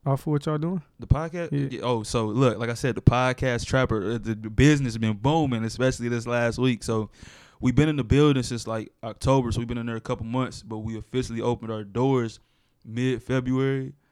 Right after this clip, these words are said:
Speaker 2: So what, February, March, April, May, about three, four months. We already got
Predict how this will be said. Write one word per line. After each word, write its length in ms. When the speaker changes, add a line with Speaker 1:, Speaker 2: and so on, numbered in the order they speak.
Speaker 2:
So 220
what, 240
February, 300
March, 400
April, 280
May, 260
about 300
three, 140
four 220
months. 320
We 240
already 320
got 340